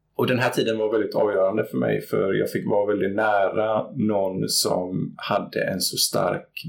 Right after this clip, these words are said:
gudsrelation. Eh, och jag fick liksom få sanningar talade över mitt liv och, och också se,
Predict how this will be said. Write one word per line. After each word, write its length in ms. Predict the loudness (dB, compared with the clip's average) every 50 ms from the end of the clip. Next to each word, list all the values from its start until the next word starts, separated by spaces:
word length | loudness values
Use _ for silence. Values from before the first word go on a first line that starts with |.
| -6 -6
gudsrelation. 1000 | -6 -4 -2 -4 -2 -2 -2 0 0 0 0 0 0 0 0 0 0 -4 -8 -12 _ _ _ _ _ _ _
Eh, 520 | -2 0 2 2 2 2 2 0 0 0 0
och 120 | 2 2
jag 180 | 2 2 0 0
fick 220 | -2 -4 -2 -4
liksom 680 | -4 -4 -2 0 0 2 2 2 0 -2 -2 -2 -4 -6 -10 -14 -16 _ _ _ _ -10 -6 -6 -2 0
få 460 | 0 2 2 2 2 2 0 0 0 0
sanningar 680 | 0 2 2 2 0 0 0 0 0 0 0 0 -2 -2
talade 440 | -2 -2 0 2 0 0 2 2
över 260 | 0 2 0 0 0 -2
mitt 200 | -2 -2 0 -2
liv 260 | -2 -2 -2 -2 -2
och, 320 | 0 0 0 -2 -6 -10 _ _ -20 -20 -20 -20 -20 _ _ _ _
och 340 | -4 -2 0 0 2 0 0
också 520 | 0 -2 -2 -2 0 0 0 0 -2 -2 -2
se, 480 | 0 0 2 2 2 0 0 0 0